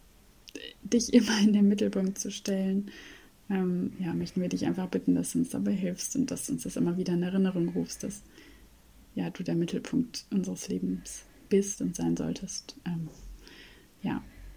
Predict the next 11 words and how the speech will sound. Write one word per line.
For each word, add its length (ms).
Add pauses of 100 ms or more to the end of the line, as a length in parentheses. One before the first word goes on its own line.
(580)
Und 120
ich 140
bete, 420 (1300)
dass 720
alle 380
so 360 (220)
die 100
Gemeinden, 800
die 160
grad 640
irgendwie 800